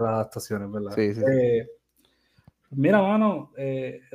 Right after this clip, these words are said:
Speaker 1: este personaje, la influencia de la nave no le da a él porque tiene un, sufrió un
Speaker 2: Ajá.
Speaker 1: accidente con unos chamacos y tiene como un metal plate en la cabeza que impide la influencia de como que la, la,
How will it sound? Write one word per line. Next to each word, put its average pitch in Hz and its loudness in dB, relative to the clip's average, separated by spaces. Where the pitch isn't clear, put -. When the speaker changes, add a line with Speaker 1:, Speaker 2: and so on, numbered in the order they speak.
Speaker 1:
este 151 -8
personaje, 196 2
la 135 2
influencia 135 2
de 170 6
la 170 2
nave 180 2
no 139 0
le 156 2
da 156 0
a 175 2
él 139 0
porque 131 -6
tiene 143 -6
un, 135 -4
sufrió 135 0
un 143 2
Speaker 2:
Ajá. 151 4
Speaker 1:
accidente 135 2
con 156 -2
unos 160 -2
chamacos 160 0
y 127 -2
tiene 123 2
como 147 4
un 151 2
metal 151 4
plate 151 0
en 147 2
la 151 0
cabeza 147 0
que 127 -4
impide 156 0
la 135 0
influencia 135 -2
de 113 -4
como 117 -4
que 113 0
la, 110 2
la, 113 0